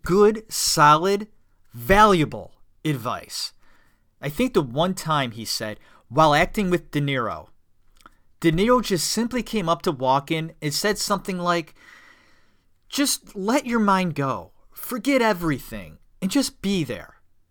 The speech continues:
Just react. That's it. If you relax enough, it'll just happen. You don't have to do anything." Chris took that advice in,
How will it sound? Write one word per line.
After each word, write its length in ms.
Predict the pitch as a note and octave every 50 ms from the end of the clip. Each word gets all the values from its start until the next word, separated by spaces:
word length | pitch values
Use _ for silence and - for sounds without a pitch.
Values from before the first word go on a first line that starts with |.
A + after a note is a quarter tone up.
| _ _ _ _ _ _ _ _ _ _ _ _ _ _ _ _ -
Just 220 | - C4 - -
react. 500 | A#3+ G3+ C#3+ A2 F#2 - - - - - - _ _ - - - _ _ _ _ _ _ _ _ _ _ -
That's 220 | - G#3 G#3 - F#3+
it. 220 | C3+ F#2 - - _ _ _ _ _ _ _ _ _ _ _ - _ _ _ _ _ _ _ _ _ -
If 140 | E3+ -
you 80 | G3+ G3
relax 500 | F3+ E3+ D3+ C#3 C#3 D3 E3+ - - -
enough, 460 | G3+ F#3+ G3 G3+ G#3 G3+ - - - - _ _ _ - _ _ _ _ -
it'll 160 | F3 F#3 F3
just 240 | D#3 F3+ D#3+ - -
happen. 520 | - - D3 D#3 D3+ C#3+ - - G#2 - - - - - -
You 80 | E3
don't 300 | D3 - G3+ G#3 G#3 F3+
have 220 | E3+ G#3 G3+ - -
to 80 | E3+ D3
do 300 | D3+ F#3 G#3 G3 F3+ - _ _ -
anything." 580 | A3 A#3+ A#3 G3 D3+ C#3+ - - G2+ E2+ F#2 - - - - - - - - _ _ _ _ _ _ _ _ _ _ _ _ _ -
Chris 260 | - - C#4 C#4+ -
took 300 | - - B3 B3 - -
that 140 | A3 G3+ F#3
advice 480 | E3 C#3 - D#3+ F3+ F3+ D#3+ - -
in, 220 | F#3+ F#3+ C#3+ G2+